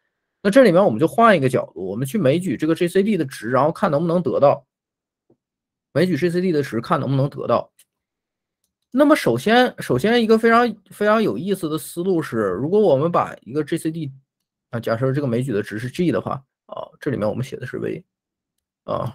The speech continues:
这个P P T上写的是 V，那我们就用 V 吧。我们对一个值 V，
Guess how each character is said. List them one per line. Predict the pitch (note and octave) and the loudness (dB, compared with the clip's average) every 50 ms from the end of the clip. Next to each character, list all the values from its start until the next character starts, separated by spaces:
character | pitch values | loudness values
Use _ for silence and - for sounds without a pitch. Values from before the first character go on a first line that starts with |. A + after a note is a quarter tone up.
| - _ | -12 _
这 | _ C3+ | _ -4
个 | A#2+ G#2+ | -4 -4
P | - - - C#3 | -4 -4 -2 0
P | |
T | C#3+ D#3 D#3 | 2 4 4
上 | C#3 A2+ A2 | 4 4 2
写 | - - - | 2 -2 -6
的 | - | -6
是 | - - B2 | -6 -6 -2
V， | A#2 A#2 A2+ | 0 0 0
那 | A#2 A2+ | 0 -2
我 | A2+ | -4
们 | A#2+ | -4
就 | A#2+ A#2 | -6 -4
用 | G#2+ G#2+ A2 G#2+ | -2 -2 0 0
V | G#2 G2+ G#2 G#2 | 2 2 2 0
吧。 | A2+ B2+ - - _ _ _ _ _ _ _ _ _ _ _ | 0 -4 -6 -10 _ _ _ _ _ _ _ _ _ _ _
我 | - B2 | 2 4
们 | C#3 E3 | 6 8
对 | A3 A3 G3+ | 8 8 10
一 | F#3+ | 10
个 | F#3+ G#3 F#3+ | 8 8 6
值 | - - C#3 C#3+ | 6 2 -2 0
V， | C#3+ D3+ D3+ D3+ D#3 G2+ - | 2 4 4 4 2 0 -4